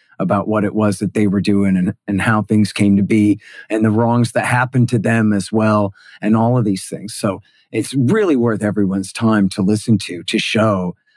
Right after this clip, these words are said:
the corner that the Palestinian people were being backed into, just as you're saying there. Going home, even after two thousand years, fine, whatever, man, like, if that's your belief.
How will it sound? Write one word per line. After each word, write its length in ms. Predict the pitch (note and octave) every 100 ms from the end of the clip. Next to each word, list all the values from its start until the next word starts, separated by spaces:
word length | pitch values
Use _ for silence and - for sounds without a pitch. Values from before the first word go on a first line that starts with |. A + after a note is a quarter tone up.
| _ _ -
the 120 | B2
corner 500 | B2 - E3 F3+ D3+
that 240 | A#2+ A2
the 120 | F#2+ G#2+
Palestinian 800 | B2+ A#2 A2+ - D3+ D3+ B2+
people 360 | A#2+ C#3 D3 A2+
were 240 | G#2 C#3
being 240 | C3 C3+ B2
backed 280 | A#2+ A#2+ -
into, 360 | D#3+ B2 F#2+
just 320 | F#2 F3+ E3+
as 160 | G3 C#3
you're 120 | D3
saying 340 | C#3 - F3+ D#3
there. 260 | F2+ E2+ _ - _ _ _ -
Going 280 | G3 A3 D3+
home, 640 | D3+ F#3+ F#3 D3+ C#3+ C3+ _ _ _ _ _
even 260 | E3 F3+ F3
after 260 | E3+ E3+
two 220 | D#3 D#3+ D#3
thousand 460 | D#3+ D3+ C3+ C3+
years, 500 | D3 G#3+ D3+ C2+ - _ _ _
fine, 440 | - F3 E3 G#2+
whatever, 580 | A#2+ E3 A#2 A#2+ F2 F2 _
man, 340 | G2 A2+ C3
like, 300 | G#2 G#2+ -
if 160 | - A2+
that's 280 | B2 B2
your 140 | B2 A#2+
belief. 380 | G#2+ B2 D#3